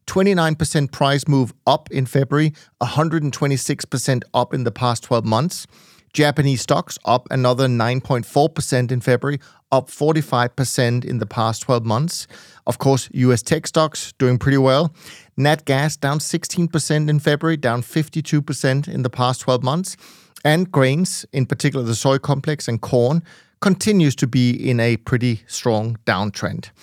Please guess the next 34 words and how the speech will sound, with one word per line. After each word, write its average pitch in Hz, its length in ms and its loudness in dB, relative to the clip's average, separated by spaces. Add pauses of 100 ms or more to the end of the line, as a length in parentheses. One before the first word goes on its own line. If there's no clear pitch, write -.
(240)
Now, 156 320 2 (380)
it 156 160 2
may 196 220 2
not 190 260 0
be 143 360 0
an 143 180 -2 (300)
new 175 260 4
all-time 143 580 0
high 120 320 2
for - 140 -2
the 117 100 0
SocGen 123 460 -2
Trend 139 320 -2
Index. 107 380 -2
We're 151 80 -2
gonna 180 120 2
be 151 140 0
close, 117 580 0 (420)
but 147 180 2
it 147 120 -4
sure 190 260 2
will 156 220 2
be 143 480 0 (300)
a 135 60 4
new 139 220 4
all-time 127 360 2
high 113 220 0
for 127 180 0
some 120 440 0 (100)
individual 113 760 0 (260)
managers. 104 800 -2 (440)
My 147 280 2
trend 170 260 0
barometer, 151 580 2